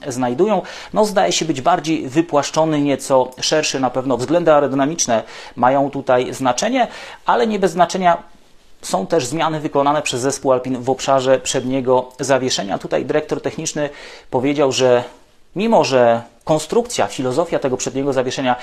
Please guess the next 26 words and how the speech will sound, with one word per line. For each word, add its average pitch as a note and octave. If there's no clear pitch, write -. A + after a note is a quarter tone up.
nie C3
zmieniła C#3+
się, C#3+
mocno D3
zmieniła B2+
się -
kinematyka. C3
Zdaje -
się, G3
że E3+
to E3
właśnie D#3
przednie G#3+
i E3+
tylne F#3
zawieszenie D3+
może D#3
być D3
kluczem D3
do C3+
tego, B2+
żeby A#2+
okiełznać B2
te B2
nowe B2+
regulacje B2